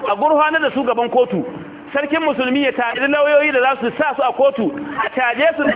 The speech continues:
defamation of character don sun ɓata ma Shehu Usmanu suna. Kowa ya sani Shehu Usmanu ba ɗan ta'adda ba ne.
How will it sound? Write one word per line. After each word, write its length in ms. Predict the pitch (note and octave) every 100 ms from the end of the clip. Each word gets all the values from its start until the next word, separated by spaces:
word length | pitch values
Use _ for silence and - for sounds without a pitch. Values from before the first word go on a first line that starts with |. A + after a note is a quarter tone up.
| -
defamation 580 | - B3+ B3+ D4+ C#4+
of 140 | A#3+ -
character 400 | G#3+ B3 B3 E3+ - -
don 120 | C4+
sun 120 | C#4
ɓata 260 | C#4+ B3+ B3+
ma 80 | A3+
Shehu 240 | A3+ A#3+
Usmanu 280 | F#3+ G#3 G#3+ -
suna. 260 | E3+ F3 - - - - - -
Kowa 260 | - D4+ D#4
ya 120 | D#4
sani 220 | D4+ D4+ B3
Shehu 220 | D4 C4
Usmanu 320 | A#3 C4 C4 -
ba 100 | A3
ɗan 100 | B3+
ta'adda 280 | C4 A3 F3
ba 100 | F#3
ne. 80 | F3